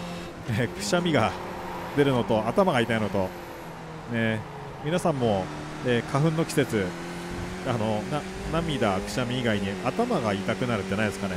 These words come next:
私はちょっとこう、あの、まあ、ガンガン痛いじゃないですけど、こう、微妙な頭痛みたいな、そういう感触がね、えー、ありますね。いや、後ろ、匠さんが、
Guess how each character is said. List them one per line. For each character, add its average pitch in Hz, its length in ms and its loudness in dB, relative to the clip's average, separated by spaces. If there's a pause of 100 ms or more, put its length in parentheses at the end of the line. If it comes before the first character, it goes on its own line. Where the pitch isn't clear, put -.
私 151 240 -2
は 190 80 2
ち 202 100 -2
ょ - 20 0
っ - 20 0
と 202 80 0
こ 107 340 2 (600)
う、 117 40 -2
あ 107 40 0
の、 104 120 -2 (480)
ま 117 100 0
あ、 - 20 -4
ガ 147 140 4
ン 214 120 -2
ガ 165 100 2
ン 107 60 2
痛 104 180 2
い 107 40 4
じ 104 60 2
ゃ 98 40 0
な 95 60 -2
い - 20 0
で 87 60 -6
す - 40 -8
け - 60 -2
ど、 95 100 -2
こ 107 120 -2
う、 98 100 0
微 147 80 0
妙 190 180 4
な 185 200 4
頭 127 220 -2
痛 156 180 2
み 147 100 0
た 123 140 2
い 95 40 2
な、 92 80 0 (220)
そ 143 80 0
う 147 60 4
い 123 720 2
う - 20 -2 (160)
感 117 160 0
触 104 280 -2
が 107 100 2
ね、 123 180 0 (920)
え 107 100 0
ー、 101 60 0
あ - 20 2
り 104 100 0
ま 101 120 -2
す - 120 -6
ね。 98 360 2 (2500)
い 135 40 -2
や、 135 80 0
後 135 240 2
ろ、 185 100 2
匠 170 400 -2
さ 190 180 0
ん 185 100 -2
が、 180 220 4